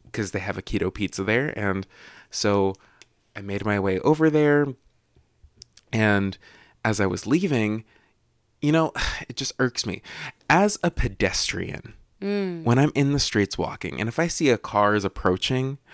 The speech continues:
Speaker 1: or needs to go, I'm gonna hurry up and I'm gonna move out of the way for them.
Speaker 2: I'm gonna move.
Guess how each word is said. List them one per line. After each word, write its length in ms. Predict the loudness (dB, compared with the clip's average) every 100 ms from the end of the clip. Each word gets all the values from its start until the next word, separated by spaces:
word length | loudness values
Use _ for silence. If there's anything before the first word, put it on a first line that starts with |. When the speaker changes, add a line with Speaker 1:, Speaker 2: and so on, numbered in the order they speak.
| -12 -2
Speaker 1:
or 120 | 2
needs 300 | 2 0 -2
to 100 | -2
go, 440 | 4 4 4 0 _ _ _ -2
I'm 160 | 0
gonna 160 | 0 -2
hurry 320 | 0 2 2
up 160 | 2 0
and 100 | 0
I'm 100 | 0
gonna 140 | 2
move 200 | 2 6
out 180 | 6 6
of 60 |
the 80 | 2
way 120 | 2
for 140 | 0 0
them. 160 | -2 -2
Speaker 2:
I'm 140 | -2
gonna 140 | 0 0
move. 400 | 0 -4 -14